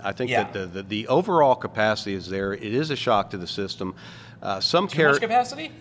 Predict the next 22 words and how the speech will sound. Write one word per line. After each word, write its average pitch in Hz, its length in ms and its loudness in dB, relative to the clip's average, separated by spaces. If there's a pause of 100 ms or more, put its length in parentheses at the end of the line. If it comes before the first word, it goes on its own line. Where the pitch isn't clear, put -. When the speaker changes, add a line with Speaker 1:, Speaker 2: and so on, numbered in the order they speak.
Speaker 2:
or 139 140 -4
not 143 180 0
anymore? 120 360 -2 (360)
Speaker 1:
I 135 240 -2
think 262 200 -2
it's, - 280 -6
I 143 120 -4
think 226 180 -6
this 196 180 -4
is 135 340 -8
about 123 260 2
right-sized 113 500 0
it. - 120 -12
I - 80 -2
Speaker 2:
Yeah. 110 80 2
Speaker 1:
really 113 200 2
do, 110 220 4
yeah. 98 300 0
I 110 160 0
think 120 260 -2
that, 107 240 -2
um, 98 360 2